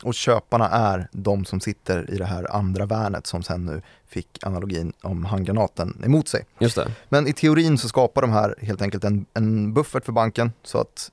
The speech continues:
Speaker 1: utlånare riskerar att ta den här smällen istället för skattebetalarna vid en eventuell kollaps. Och det här med vid en eventuell kollaps, det är det som är nyckeln i det hela.
Speaker 2: Mm. Vad är en kollaps egentligen?
Speaker 1: Ja, där,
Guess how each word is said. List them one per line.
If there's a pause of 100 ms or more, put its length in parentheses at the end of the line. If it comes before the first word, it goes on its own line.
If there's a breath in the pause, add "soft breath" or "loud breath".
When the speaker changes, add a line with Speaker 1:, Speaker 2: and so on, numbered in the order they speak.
Speaker 1:
utlånare
riskerar
att
ta
den
här
smällen
istället
för
skattebetalarna
vid
en
eventuell
kollaps.
Och (240 loud breath)
det
här
med
vid
en
eventuell
kollaps,
det
är
det
som
är
nyckeln
i
det
hela.
Speaker 2:
Mm. (320 loud breath)
Vad
är
en
kollaps
egentligen? (160)
Speaker 1:
Ja, (1300)
där,